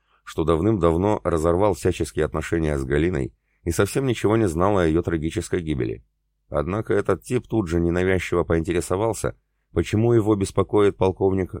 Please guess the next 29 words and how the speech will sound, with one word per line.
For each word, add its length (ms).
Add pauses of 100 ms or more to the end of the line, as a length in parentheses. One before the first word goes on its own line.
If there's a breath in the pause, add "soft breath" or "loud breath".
Лев 260
Гуров, 360 (340)
если 320
дело 320
о 40
том 180
нападении, 600
во 120
время 240
которого 480
погибла 460
Галина, 480 (180)
ведёт 340
капитан 380
Самойлов. 520 (200)
Каково?" 520 (840)
"Стало 380
быть, 180
он 100
совсем 360
ничего 360
не 140
знал, 420
а 120
справочки 500
всё-таки 460
навёл". 360 (640)
"Именно 360
так, 320